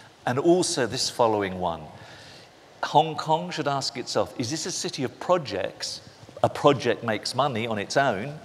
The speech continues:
but might be negative in terms of the lack of creative capital it creates and so on.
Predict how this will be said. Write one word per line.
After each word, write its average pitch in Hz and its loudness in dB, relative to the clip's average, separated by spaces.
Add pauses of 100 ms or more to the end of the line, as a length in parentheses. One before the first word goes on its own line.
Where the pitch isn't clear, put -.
(200)
but - -2
might 123 0
be 113 -2 (120)
negative 123 0
in 113 -2
terms 113 -2
of 110 -2 (300)
the 101 2 (220)
lack 117 4
of 107 -2 (400)
creative 123 2
capital 120 0
it - -2
creates 113 0
and 110 -8
so 110 -4
on. 98 0